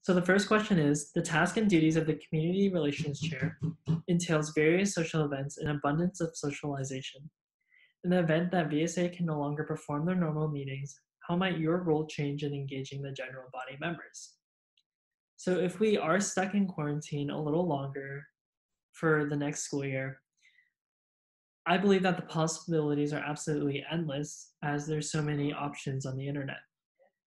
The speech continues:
So one way is we can utilize Zoom or Discord, platforms like that. And then some ideas, just to name a few. We could do a game night where we play Club Penguin, Minecraft, Skribio, Jackbox. Um, we could just have random socialize-,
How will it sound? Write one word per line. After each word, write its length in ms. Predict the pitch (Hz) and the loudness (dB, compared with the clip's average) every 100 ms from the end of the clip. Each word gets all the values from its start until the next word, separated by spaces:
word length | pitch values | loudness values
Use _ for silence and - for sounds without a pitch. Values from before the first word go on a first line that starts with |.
| _ _ | _ _
So 320 | - 196 180 170 | 0 6 8 8
one 220 | 180 214 | 6 6
way 220 | 202 180 | 6 6
is 260 | 160 156 160 | 4 4 2
we 120 | 156 | 2
can 180 | 165 151 | 2 4
utilize 520 | 147 143 135 135 135 | 4 4 2 0 -2
Zoom 400 | 143 143 143 151 _ _ _ | -2 -2 -4 -8 _ _ _
or 140 | 160 147 | -2 -2
Discord, 600 | 143 139 - 175 208 208 - - | 0 -2 0 0 0 -2 -10 -6
platforms 380 | 143 - 151 147 | -4 -2 -2 0
like 180 | 135 | -2
that. 300 | 139 131 151 - _ _ _ _ 180 | -2 -4 -4 -8 _ _ _ _ -2
And 140 | 165 | 2
then 160 | 165 165 | 2 2
some 160 | 180 | 4
ideas, 480 | 170 156 147 147 143 | 4 6 6 4 2
just 160 | 139 - | -6 -6
to 80 | |
name 200 | 143 139 | -4 -4
a 100 | 135 | -4
few. 360 | 135 139 139 139 _ _ | -4 -4 -4 -6 _ _
We 80 | 170 | 0
could 200 | 160 165 | 2 2
do 260 | 160 151 147 | 4 4 2
a 80 | 151 | -2
game 260 | 151 147 | -2 -2
night 280 | 151 151 143 | 0 -2 -2
where 320 | 147 147 147 | -2 0 0
we 140 | 143 139 - | 0 -2 -4
play 220 | 131 135 | -6 -8
Club 140 | - 139 | -12 -8
Penguin, 560 | 156 175 180 180 175 | -4 0 0 0 0
Minecraft, 560 | 156 143 143 147 139 139 - | 0 -4 -6 -8 -8 -8 -10
Skribio, 640 | - 165 170 165 160 156 - - | -6 -2 0 0 0 0 -4 -8
Jackbox. 520 | 139 139 - 147 147 - - - _ _ _ _ _ - | -6 -4 -4 -4 -4 -6 -18 -20 _ _ _ _ _ -2
Um, 420 | 156 151 151 143 | 2 4 2 2
we 80 | 151 | 0
could 160 | 165 180 | 0 0
just 160 | 180 | 0
have 240 | 170 165 151 | 0 0 2
random 340 | 143 143 139 | 2 2 -2
socialize-, 640 | - 156 - 160 156 156 | -2 -4 -2 0 2 2